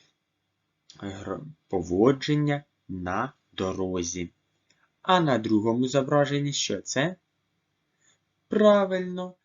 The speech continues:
правила гігієни. Діти миють руки, напевне, що перед обідом. А тут якого правила ми дотримуємось? Правильно, правила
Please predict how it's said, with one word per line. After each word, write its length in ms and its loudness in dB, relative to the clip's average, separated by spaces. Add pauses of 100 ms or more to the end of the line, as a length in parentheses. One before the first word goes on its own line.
(180)
правила 800 -4
гігієни. 1040 -6 (240)
Діти 440 -4
миють 760 -6
руки, 480 -4 (340)
напевне, 760 0
що 540 -4 (180)
перед 500 0
обідом. 580 -4 (540)
А 200 0 (140)
тут 260 -6
якого 340 -2
правила 500 0
ми 160 -4
дотримуємось? 960 -8 (400)
Правильно, 580 -2 (360)
правила 760 -2